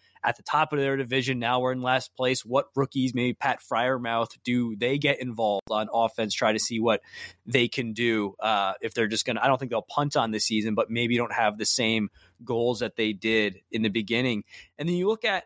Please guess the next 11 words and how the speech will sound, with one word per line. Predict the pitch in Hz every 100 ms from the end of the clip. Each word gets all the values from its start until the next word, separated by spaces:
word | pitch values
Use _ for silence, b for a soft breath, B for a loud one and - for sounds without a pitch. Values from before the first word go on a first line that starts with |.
| -
um, | 151 143 131 120 -
that's | 165 202
a |
really | 208 208 190
interesting | 185 190 160
situation, | 135 156 151 135 139 - 131
I | 113
think, | - 113 107 -
in | - 117 110 107 -
Philadelphia, | 135 123 113 120 - 113 -
because, | 127 - 156 143 135